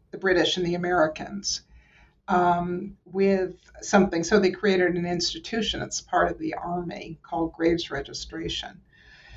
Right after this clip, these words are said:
Um, and so that was the, that was the agency, the government agency that would come in after a battle,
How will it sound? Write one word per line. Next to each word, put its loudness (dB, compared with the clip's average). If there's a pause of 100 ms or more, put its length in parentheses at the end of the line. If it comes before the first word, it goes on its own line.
(420)
Um, 2 (1120)
and 4
so 4
that 4
was 0
the, 4 (120)
that 8
was 4
the 0
agency, 8
the 0
government 2
agency 4
that 4
would 0
come 4
in 4
after 2
a 2
battle, 2